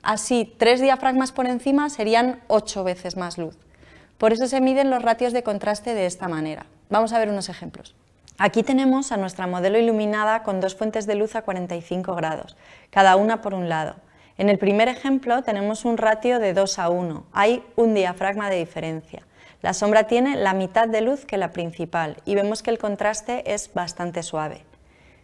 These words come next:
Si alejamos la luz o ponemos una gasa o gelatina neutra que nos quite luz delante de este aparato,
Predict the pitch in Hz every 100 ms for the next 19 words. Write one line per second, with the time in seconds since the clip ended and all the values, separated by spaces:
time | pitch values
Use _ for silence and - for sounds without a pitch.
0 | _ _ - - 214 190 185 208 226 262
1 | 254 233 262 269 - - 190 190 196 214
2 | 240 226 214 233 226 196 170 - 170 165
3 | 196 214 220 226 226 180 165 - 170 -
4 | 202 214 220 240 233 - - 180 180 185
5 | 220 220 220 202 196 220 214 269